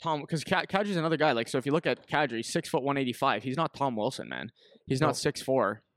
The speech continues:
Speaker 1: He's not two, two twenty or two thirty or whatever, right?
Speaker 2: No.
Speaker 1: He's a, would probably be an average size guy in the N H L,
Speaker 2: Yeah, very
Speaker 1: right?
Speaker 2: average.
Speaker 1: Six foot. Like,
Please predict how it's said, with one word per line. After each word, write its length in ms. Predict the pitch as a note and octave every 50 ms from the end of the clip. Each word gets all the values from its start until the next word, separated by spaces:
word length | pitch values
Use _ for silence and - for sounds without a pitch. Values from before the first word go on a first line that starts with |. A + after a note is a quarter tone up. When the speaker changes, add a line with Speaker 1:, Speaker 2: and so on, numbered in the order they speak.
| - -
Speaker 1:
He's 80 | C3 B2+
not 180 | C#3 B2+ -
two, 160 | - - C#3
two 360 | B2 - - - - D3+ C#3+ -
twenty 340 | - B2+ C3 C3 B2 A2+
or 140 | G#2+ G#2+ G#2+
two 240 | - - - B2 A#2
thirty 320 | - A#2+ A#2+ A#2+ A#2 G#2+
or 80 | G2+ G2
whatever, 280 | G2 F2+ E2+ F#2+ G2 G2
right? 180 | G2 F#2+ A#2+ A#2+
Speaker 2:
No. 100 | B2 - _ _ - _ _ _ _
Speaker 1:
He's 200 | - C#3+ C#3 B2
a, 140 | C3 A2+ F#2+ _ _ _ _ _ - - -
would 160 | - D3 C#3+
probably 280 | - F3 F3+ E3 D3 C3
be 120 | B2+ C3+
an 80 | C3 A#2
average 380 | A2+ A#2+ B2 A#2+ A#2+ A#2 -
size 280 | - C3+ A#2+ A2 G#2+ G#2+
guy 340 | - A2 A2+ G#2+ - - - _ _ -
in 80 | A#2 A#2
the 80 | A2
N 100 | A2 A2
H 80 | G#2+ B2
L, 80 | D#3+
Speaker 2:
Yeah, 160 | A3 - B2+ A2+
very 220 | A2+ A#2 D3+ G#3
Speaker 1:
right? 100 | F3 A2+
Speaker 2:
average. 140 | G#2+ G#2+ G2+
Speaker 1:
Six 180 | - G#2 G2+
foot. 240 | - A2+ - - - -
Like, 140 | - A#2